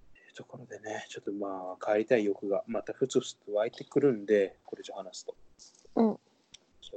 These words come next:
Speaker 1: はじゃあ、ここまでかなと。
Speaker 2: うん。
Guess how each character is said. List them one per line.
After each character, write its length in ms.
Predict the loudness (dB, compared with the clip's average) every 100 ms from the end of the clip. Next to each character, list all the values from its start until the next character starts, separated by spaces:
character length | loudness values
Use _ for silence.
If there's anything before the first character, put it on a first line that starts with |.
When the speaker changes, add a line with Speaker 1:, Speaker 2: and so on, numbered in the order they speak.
| -12
Speaker 1:
は 60 | -8
じ 100 | -6
ゃ 40 |
あ、 80 | -6
こ 160 | -6 -8
こ 120 | -4 -2
ま 120 | -2
で 80 | -2
か 160 | -4
な 180 | -2 -2
と。 220 | -2 -6 -8 -20 _ _ _ -18 -2
Speaker 2:
う 60 |
ん。 300 | 0 0 -2